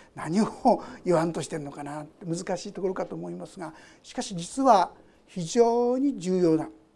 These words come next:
イザヤ書はですね、旧約の中の福音を語っていると言いましょうかね、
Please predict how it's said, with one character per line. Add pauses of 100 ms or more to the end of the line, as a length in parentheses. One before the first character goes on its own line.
イ
ザ
ヤ
書
は
で
す
ね、 (400)
旧
約
の
中
の
福
音
を
語
っ
て
い
る
と
言
い
ま
し
ょ
う
か
ね、